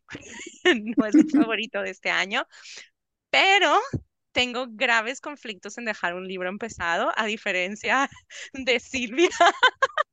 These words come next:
Speaker 1: Este, nos queremos mucho y nos respetamos mucho, pero en eso no, n-, somos muy diferentes. Tengo un conflicto y a, a mí me atormenta no saber en qué termina un libro.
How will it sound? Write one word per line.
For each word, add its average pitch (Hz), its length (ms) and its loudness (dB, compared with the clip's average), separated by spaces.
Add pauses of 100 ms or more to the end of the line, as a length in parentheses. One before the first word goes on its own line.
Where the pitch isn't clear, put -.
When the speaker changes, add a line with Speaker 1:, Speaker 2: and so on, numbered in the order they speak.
(640)
Speaker 1:
Este, 269 340 -4
nos 302 260 -2
queremos 262 420 -2
mucho 294 260 -8
y - 20 -10
nos 262 160 -4
respetamos 208 680 -2
mucho, 202 560 -6
pero 190 260 0
en 180 100 -6
eso 196 420 -6
no, 180 680 -2
n-, 185 200 -12
somos 180 380 -4
muy 175 160 -6
diferentes. 190 720 -6
Tengo 175 240 -4
un 185 60 -8
conflicto 220 680 -6
y 220 140 -4
a, 190 160 0 (100)
a 190 120 -2
mí 175 180 -8
me 180 100 -2
atormenta 202 580 -4
no 185 280 -8
saber 196 320 -4
en 202 100 -6
qué 185 100 -12
termina 196 340 -12
un 196 100 -10
libro. 208 340 -4